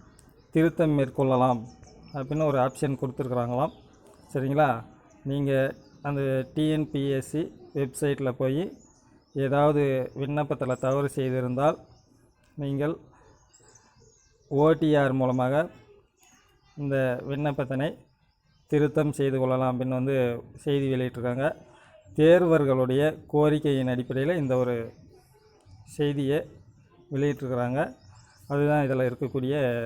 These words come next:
தகவல். சரிங்களா? குரூப் டூ, குரூப் டூ ஏ தேர்வர்களுக்கு முக்கியமான செய்தி. நீங்க விண்ணப்பத்துல ஏதாவது தவறு செய்திருந்தால்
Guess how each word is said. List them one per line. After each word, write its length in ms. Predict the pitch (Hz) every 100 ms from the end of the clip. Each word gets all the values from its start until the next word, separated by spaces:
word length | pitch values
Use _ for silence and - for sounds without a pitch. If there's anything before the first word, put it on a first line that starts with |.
| 98
தகவல். 320 | 127 127 123 -
சரிங்களா? 340 | 135 131 139 131 - - _ - - - - _ _ _ _ - 139
குரூப் 260 | 147 151 -
டூ, 80 | 170 147
குரூப் 260 | 151 151 -
டூ 80 | 156 139 139
ஏ 40 | 151 151 -
தேர்வர்களுக்கு 720 | 143 135 127 127 127 123 156 175 - - _ _ _ _ _ -
முக்கியமான 560 | 139 135 151 147 147 143 131
செய்தி. 220 | 123 120 - - _ -
நீங்க 200 | 135 131 127 127
விண்ணப்பத்துல 680 | 151 165 160 156 127 139 147 139
ஏதாவது 300 | 135 143 147 147 135
தவறு 260 | 123 139 135
செய்திருந்தால் 680 | 131 120 120 120 123 135 147